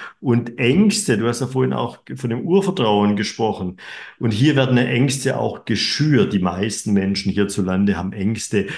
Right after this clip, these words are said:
Und wir wissen ja, dass Ängste und Depressionen und Panikmache und so weiter. Und man, man spricht von circa dreißigtausend Enzyme, die wir brauchen, die bekannt sind. Es gibt noch sicherlich noch viel mehr.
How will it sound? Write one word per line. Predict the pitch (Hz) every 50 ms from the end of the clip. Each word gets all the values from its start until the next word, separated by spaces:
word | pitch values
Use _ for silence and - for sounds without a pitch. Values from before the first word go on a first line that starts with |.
| - - -
Und | - 131 107 104
wir | 120 110 98
wissen | 107 135 160 - - - - 135
ja, | 110 104 95 92 95
dass | 104 101 101 - - - _ -
Ängste | 120 101 110 143 190 208 202 - - - - - - 104 - - - - _ _ _ _ _ _ _ _ _ _
und | - 127 95 85
Depressionen | - 80 - - - 76 78 69 - - - 98 92 98 120 147 160 139 107 87 73 - - - _ _ _
und | - - - -
Panikmache | - - 90 92 107 131 151 156 139 - - 101 101 98 95 - - 98 -
und | - 104 98
so | - - 104 85
weiter. | 92 90 92 95 - - 98 90 - - - - - - - - - - _ -
Und | 123 120 113 104 95 - - -
man, | 107 104 101 101 - 143 139
man | 123 107 98
spricht | - - - 131 127 131 127
von | 113 107 98
circa | 104 - 117 107 98 101 95
dreißigtausend | 92 85 - - 104 98 95 107 143 151 135 - 143 - - - - 120 117 127 139 127 - 135 127 131 127
Enzyme, | 139 104 202 - - - - 185 202 208 208 190 151
die | 127 127
wir | 120 117 107
brauchen, | - - 104 104 120 147 135 131 110
die | 92 82
bekannt | 95 95 - - 98 98 117 135 131
sind. | 135 - 120 104 98
Es | 92 -
gibt | - 104 - -
noch | 101 92 -
sicherlich | - 113 104 95 98 95
noch | - -
viel | - - 104
mehr. | 95 98 104 113 120 127 131